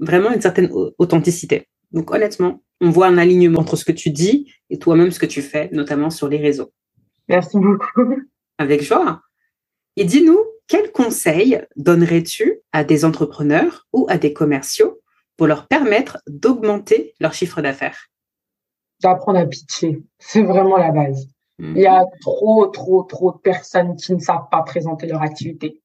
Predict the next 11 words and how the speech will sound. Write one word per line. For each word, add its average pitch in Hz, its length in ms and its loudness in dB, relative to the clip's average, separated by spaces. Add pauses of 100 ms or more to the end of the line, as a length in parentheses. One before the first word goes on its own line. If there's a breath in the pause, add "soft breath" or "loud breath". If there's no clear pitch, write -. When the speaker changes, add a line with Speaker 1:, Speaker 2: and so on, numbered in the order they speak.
(100)
Speaker 2:
Soit 240 460 2
elles 180 220 2
te 185 100 0
l'expliquent 170 400 -2
en 165 120 -2
une 170 160 -4
phrase, - 480 -2 (300)
soit 202 480 0 (240 loud breath)
elles 185 180 0
te 202 80 -2
l'expliquent 190 680 -4